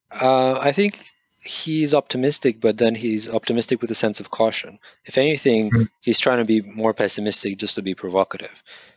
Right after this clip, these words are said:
Speaker 1: So
Speaker 2: Hmm.
Speaker 1: you can either believe two things. One is stagnation. The other one is, as I mentioned at the beginning, singularity.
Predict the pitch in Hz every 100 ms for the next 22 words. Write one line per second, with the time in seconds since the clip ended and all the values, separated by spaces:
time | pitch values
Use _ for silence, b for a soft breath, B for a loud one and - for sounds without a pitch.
0 | _ - - 104 101 101 98 101 - -
1 | - 120 117 127 143 143 135 123 117 120
2 | - 87 85 101 113 120 117 104 95 101
3 | 107 151 123 104 101 98 92 92 - -
4 | 104 101 98 98 - 95 90 90 92 92
5 | - 101 92 92 90 87 85